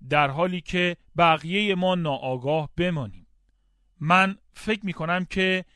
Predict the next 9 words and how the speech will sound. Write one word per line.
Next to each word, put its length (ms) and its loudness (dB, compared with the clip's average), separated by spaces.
این 180 -2
دلیلی 440 0
است 360 -4
که 180 -12
او 320 -2
در 240 -2
عبرانیان 580 -2
فصل 480 -4
ده 380 0